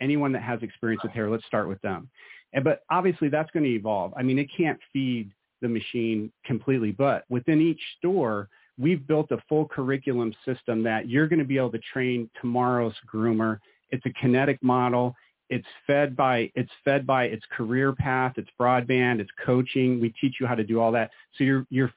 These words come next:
you're gonna eventually make more style and finish people than you have tables, which then means the next store is ready to be teed up and open. So that's why we're talking so much about hairdressers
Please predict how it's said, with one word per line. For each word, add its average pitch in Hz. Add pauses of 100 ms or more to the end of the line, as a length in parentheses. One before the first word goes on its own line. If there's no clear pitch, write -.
(100)
you're 131
gonna 160
eventually 135
make 123
more 139
style 139
and 117
finish 127
people 143 (300)
than 123
you 113
have 117
tables, 117
which 120
then 123
means 123 (140)
the 117
next 117
store 110
is 98
ready 107
to 98
be 101
teed 110
up 98
and 101
open. 98
So 113 (360)
that's 190
why 190
we're 160
talking 143
so 131
much 127
about 117
hairdressers 123